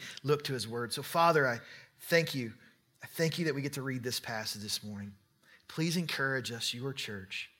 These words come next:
as we see your mighty hand in action. Let us rejoice in this reality that you are mighty to save. And Father, that you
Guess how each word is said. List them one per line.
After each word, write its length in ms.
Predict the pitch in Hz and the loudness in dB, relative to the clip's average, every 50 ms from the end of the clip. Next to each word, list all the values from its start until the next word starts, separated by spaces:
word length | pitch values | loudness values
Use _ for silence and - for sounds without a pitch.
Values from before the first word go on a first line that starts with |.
| _ _ _ _ _ _ _ _ | _ _ _ _ _ _ _ _
as 220 | - 131 131 120 131 | -4 -2 -2 -2 0
we 80 | 131 | 0
see 180 | 123 - - 135 | 2 2 2 2
your 260 | 127 120 117 135 127 | 0 -2 -2 -2 -2
mighty 300 | 120 120 110 107 110 110 | -2 -2 -2 -2 -2 -4
hand 300 | 104 104 113 107 104 98 | -6 -8 -8 -6 -6 -6
in 100 | 95 92 | -6 -8
action. 380 | 92 92 95 - - - - 107 - _ _ _ _ _ _ _ _ _ _ _ _ _ _ _ _ _ _ _ _ - | -10 -10 -10 -8 -8 -8 -10 -12 -20 _ _ _ _ _ _ _ _ _ _ _ _ _ _ _ _ _ _ _ _ 6
Let 140 | 151 165 170 | 8 8 8
us 160 | 160 - - | 8 4 0
rejoice 760 | 143 131 110 107 131 147 143 143 143 143 139 - - - - - - - - _ - | -2 -4 -2 0 2 4 6 6 8 8 8 6 4 4 2 -4 -12 -20 -18 _ -2
in 160 | 151 143 147 | 0 2 4
this 240 | 151 147 147 - 143 | 6 6 6 6 4
reality 540 | 143 135 127 123 117 123 131 127 123 120 113 107 | 2 0 2 4 4 4 4 2 0 -2 -4 -6
that 140 | 123 107 110 | -8 -10 -10
you 560 | 117 113 120 131 147 151 147 139 135 120 107 - - - - _ | -8 -6 -4 -2 0 0 2 0 0 -2 -4 -10 -16 -20 -16 _
are 140 | - 117 117 | -8 -8 -6
mighty 560 | 117 120 120 120 117 113 120 113 110 104 98 - - _ - | -6 -4 -2 -2 0 0 -2 -2 -4 -6 -8 -10 -16 _ -12
to 120 | - 98 | -6 -2
save. 500 | - - - - 107 101 98 98 98 98 - - _ _ _ _ _ _ _ _ _ _ _ _ _ _ _ _ _ _ _ _ _ - - - | 0 2 2 2 0 -4 -6 -8 -10 -12 -14 -18 _ _ _ _ _ _ _ _ _ _ _ _ _ _ _ _ _ _ _ _ _ -20 -18 -16
And 100 | 107 - | -12 -8
Father, 300 | - 120 113 113 117 110 | -6 -4 -4 -2 -4 -4
that 160 | 113 - - | -4 -6 -6
you 420 | 120 117 127 135 135 131 127 120 | -6 -2 -2 0 0 0 -2 -4